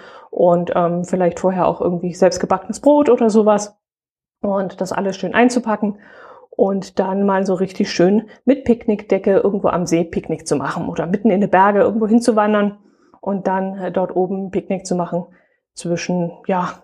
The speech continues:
Kuhfladen <laughs> und Spaziergängern. Keine Ahnung, wie ich mir das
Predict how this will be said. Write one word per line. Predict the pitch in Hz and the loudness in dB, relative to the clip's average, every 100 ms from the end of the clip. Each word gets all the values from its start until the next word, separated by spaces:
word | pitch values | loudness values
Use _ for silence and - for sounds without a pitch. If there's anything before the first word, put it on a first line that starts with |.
| _ | _
Kuhfladen | - 285 277 - 220 208 214 254 277 285 - - - 339 - - 523 539 | 0 2 2 0 2 4 4 6 6 6 0 -10 -2 0 0 2 2 2
<laughs> | - _ - 523 508 508 370 330 311 | -6 _ -14 -10 -8 -8 -6 -6 -2
und | 285 269 | 0 0
Spaziergängern. | - 220 - 233 180 180 175 185 | 0 -4 0 0 2 -2 -4 -10
Keine | 196 190 170 | -6 -4 -2
Ahnung, | 160 196 | -4 -4
wie | 208 | -4
ich | 214 | 2
mir | 233 | 2
das | 196 190 - | 2 -2 -10